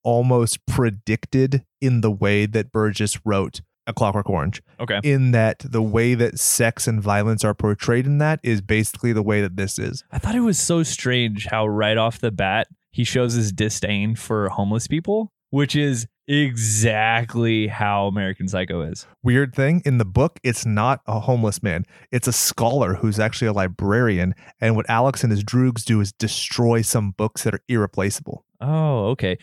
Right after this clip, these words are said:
Speaker 2: You know what? I think I read somewhere in the trivia that they had that in the actual film, but they cut it because the actor of the librarian passed away.
Speaker 1: Yeah. Four hours was the original cut of this film. And
Speaker 2: Yikes.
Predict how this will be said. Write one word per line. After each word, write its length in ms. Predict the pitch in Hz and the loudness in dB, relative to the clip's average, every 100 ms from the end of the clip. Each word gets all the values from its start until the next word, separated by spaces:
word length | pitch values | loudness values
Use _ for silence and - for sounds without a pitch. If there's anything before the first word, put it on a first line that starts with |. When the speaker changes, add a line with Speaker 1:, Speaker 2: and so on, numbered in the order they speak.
| - | -6
Speaker 2:
You 100 | 139 | -2
know 100 | 160 | 0
what? 180 | 226 - | 0 -2
I 80 | 139 | -2
think 220 | - 180 | -2 -2
I 60 | 170 | 0
read 240 | 165 175 | 0 -2
somewhere 320 | 175 160 151 147 | -2 -2 0 0
in 80 | 143 | -2
the 60 | |
trivia 400 | 123 - 202 120 101 | -2 -2 0 0 0
that 240 | 110 107 | -2 0
they 120 | 113 | -2
had 380 | 107 113 127 127 | -2 -2 -2 0
that 260 | 123 113 - _ | -2 -2 -4 _
in 220 | 117 123 123 | -4 0 0
the 120 | - | -2
actual 400 | 107 107 - 101 | -4 -4 -4 -4
film, 260 | - 151 113 | -2 -2 -2
but 100 | 107 | -2
they 100 | 98 | -4
cut 240 | - 120 | -2 0
it 140 | 107 | 0
because 300 | 107 101 104 | -4 -2 -2
the 100 | 98 - | -2 -2
actor 460 | 95 - 98 95 | -4 -6 -6 -4
of 340 | - 101 98 95 | -4 -4 -4 -6
the 120 | 95 | -4
librarian 640 | 92 90 92 90 85 85 | -4 -2 -2 -2 -4 -4
passed 360 | - 82 69 - | -6 -8 -8 -8
away. 200 | 82 78 - | -8 -8 -8
Speaker 1:
Yeah. 100 | 107 - - _ | -10 -14 -20 _
Four 300 | 139 151 151 | 0 2 0
hours 500 | 110 110 113 101 87 104 | -2 0 0 0 -2 -6
was 120 | 98 | -4
the 120 | 101 | -2
original 340 | 95 101 107 98 | -2 -2 -2 -2
cut 180 | 104 | -2
of 80 | 92 | -4
this 120 | 87 - | -6 -10
film. 300 | 85 - - _ - | -12 -14 -16 _ -4
And 200 | 107 101 | 0 0
Speaker 2:
Yikes. 680 | 95 110 113 107 90 - | 0 2 2 0 -4 -8